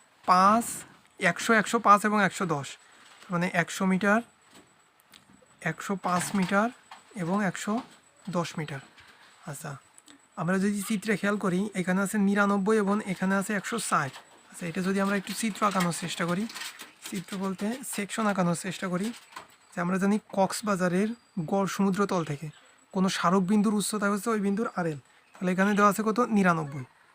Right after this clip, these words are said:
আবার আরেকটা দেওয়া আছে একশো ষাট,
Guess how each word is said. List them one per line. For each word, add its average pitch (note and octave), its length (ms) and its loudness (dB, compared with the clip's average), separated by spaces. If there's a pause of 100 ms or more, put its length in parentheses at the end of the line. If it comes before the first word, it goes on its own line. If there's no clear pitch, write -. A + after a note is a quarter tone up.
(420)
আবার E3+ 180 0 (100)
আরেকটা G3 360 2
দেওয়া G3+ 160 4
আছে G3 200 -4
একশো - 200 -4 (320)
ষাট, D3 260 0